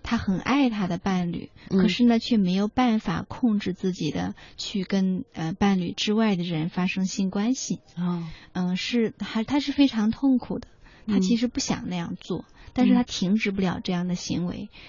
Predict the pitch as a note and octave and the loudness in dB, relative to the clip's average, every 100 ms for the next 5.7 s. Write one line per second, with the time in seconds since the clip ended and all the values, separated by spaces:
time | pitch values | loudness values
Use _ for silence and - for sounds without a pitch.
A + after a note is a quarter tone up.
0 | G#3+ G3 F#3+ G3 F3 - G#3+ G3 F#3+ - | -4 -2 0 -4 -4 -4 -2 0 -2 0
1 | F#3 F3 - F3+ - G3 F#3 F#3 - F#3+ | -2 -2 -4 -4 -4 -6 -4 -6 -6 -8
2 | - G#3+ G3 G3+ F#3 F#3 G3 F#3 F#3 G#3+ | -2 -2 -2 -4 -6 -2 -2 -2 -4 -8
3 | - A#3 A3+ G#3 F#3 G3 F3 - F3 F#3 | -10 -2 0 0 0 0 -2 -4 -4 -4
4 | F#3+ F#3+ F#3 F#3+ F3+ F3 F3 F#3+ - - | -4 -2 -2 -4 -4 -4 -4 -6 -8 -20
5 | - - - F3 F#3+ F#3+ | -20 -18 -6 -4 -4 -6